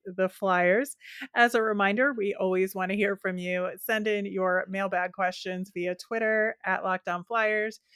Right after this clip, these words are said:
You can email us at locked on flyers at gmail or comment over on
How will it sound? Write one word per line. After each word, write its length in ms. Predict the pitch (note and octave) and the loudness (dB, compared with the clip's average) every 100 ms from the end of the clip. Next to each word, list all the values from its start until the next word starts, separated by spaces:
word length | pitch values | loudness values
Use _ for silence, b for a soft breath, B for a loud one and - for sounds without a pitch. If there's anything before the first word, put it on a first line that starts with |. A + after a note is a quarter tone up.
| _ _ | _ _
You 160 | D4 | -6
can 80 | B3 | -2
email 320 | A#3+ A#3+ A3+ | 0 2 2
us 240 | A3+ A3 G3+ | 2 0 -2
at 140 | - | -2
locked 280 | F#3 F#3 G3 | 0 0 0
on 160 | F3+ | -4
flyers 420 | F#3+ F3+ F3+ F3+ F3+ | -2 0 0 -2 -4
at 180 | F3+ F3 | -8 -8
gmail 500 | - G#3+ G3+ G3+ G3+ | -10 -8 -6 -4 -6
or 180 | C4 C#4+ | -4 -4
comment 500 | - G#3+ G#3 G3+ G3+ - | 0 0 0 -2 -6 -4
over 460 | F3+ F3+ F3+ F3 - | -4 0 -2 -2 -6
on 440 | E3+ E3+ E3+ E3 | -6 -4 -6 -8